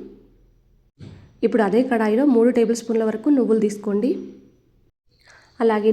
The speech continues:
నువ్వులు వేయించుకునేటప్పుడు కూడా గ్యాస్ అనేది సిమ్లో ఉంచేసుకోండి. ఎందుకంటే గ్యాస్ అనేది హైలో పెట్టేసుకున్నారనుకో నువ్వులు అనేది పటపట ఏగి బయటపడిపోతాయండి. మనకు నువ్వులు కూడా ఎక్కువసేపు వేగించిన అవసరం లేదు, ఒక రెండు నిమిషాల పాటు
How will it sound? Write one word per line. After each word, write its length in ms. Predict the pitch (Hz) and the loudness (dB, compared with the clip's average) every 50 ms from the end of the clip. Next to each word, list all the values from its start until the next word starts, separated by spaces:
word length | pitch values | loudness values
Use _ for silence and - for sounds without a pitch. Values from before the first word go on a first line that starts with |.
| 220 220 | 2 2
నువ్వులు 200 | 220 247 240 247 247 | 4 4 4 6 4
వేయించుకునేటప్పుడు 580 | 226 220 220 - - 220 214 214 196 202 196 202 208 | 4 2 0 -2 -6 -6 -6 -6 -6 -6 -6 -4 -4
కూడా 120 | 233 247 254 | -4 -2 -2
గ్యాస్ 200 | 247 214 208 208 226 | -2 -2 -2 -4 -6
అనేది 160 | 220 220 226 220 | -6 -6 -4 -4
సిమ్లో 200 | 208 202 208 208 208 | -4 -4 -4 -4 -4
ఉంచేసుకోండి. 640 | 202 202 202 202 196 202 - - 208 190 202 254 359 - - - - - - - - | -4 -6 -6 -6 -8 -8 -8 -6 -4 -2 -2 -2 -2 -4 -6 -14 -18 -20 -14 -8 -6
ఎందుకంటే 300 | 214 214 214 220 202 196 202 208 | -6 -4 -4 -4 -4 -4 -4 -4
గ్యాస్ 220 | 202 220 233 - 220 202 | -6 -6 -4 -4 -6 -4
అనేది 220 | 202 214 214 226 233 220 | -4 -6 -6 -6 -4 -4
హైలో 200 | 202 196 214 214 208 | -2 -2 -2 -2 -4
పెట్టేసుకున్నారనుకో 640 | 202 202 202 202 - - - 196 208 208 214 208 240 240 226 | -4 -6 -6 -8 -8 -8 -6 -6 -6 -6 -4 -2 -2 0 0
నువ్వులు 200 | 214 208 208 208 208 | 0 -2 -2 -2 -4
అనేది 140 | 220 233 - 220 | -4 -4 -6 -8
పటపట 280 | 202 214 202 208 202 220 214 208 208 | -8 -8 -8 -6 -6 -4 -4 -4 -4
ఏగి 200 | 196 - 294 403 453 - - - - - - - 220 | -4 -4 -4 -4 -4 -6 -12 -18 -20 -18 -10 -4 -4
బయటపడిపోతాయండి. 880 | 214 202 226 202 214 202 202 202 208 202 208 202 196 202 202 208 247 320 440 - - - - - - _ _ _ _ _ _ _ _ _ _ _ _ _ _ _ _ _ - | -2 -2 -2 -2 -4 -4 -4 -6 -8 -8 -6 -6 -4 -4 -2 -2 -2 -2 -4 -6 -8 -16 -20 -20 -20 _ _ _ _ _ _ _ _ _ _ _ _ _ _ _ _ _ -4
మనకు 200 | 226 220 226 220 226 | -4 -4 -2 0 0
నువ్వులు 280 | 233 214 202 240 254 262 240 | 0 2 4 4 2 4 4
కూడా 140 | 233 262 269 233 | 2 2 2 0
ఎక్కువసేపు 420 | 262 - 233 226 - 226 226 240 220 208 | -2 -4 -6 -4 -4 -2 -2 0 0 0
వేగించిన 340 | 196 196 208 220 214 208 214 208 | 0 0 0 0 -2 -4 -6 -6
అవసరం 200 | 208 208 208 202 208 | -6 -6 -8 -6 -6
లేదు, 140 | 208 208 269 | -4 -4 -6
ఒక 120 | 311 - 262 | -4 -4 -4
రెండు 120 | 196 208 208 | -2 -2 -2
నిమిషాల 240 | 202 202 208 240 240 | -2 -2 -4 -4 -4
పాటు 160 | - 220 202 | -4 -6 -6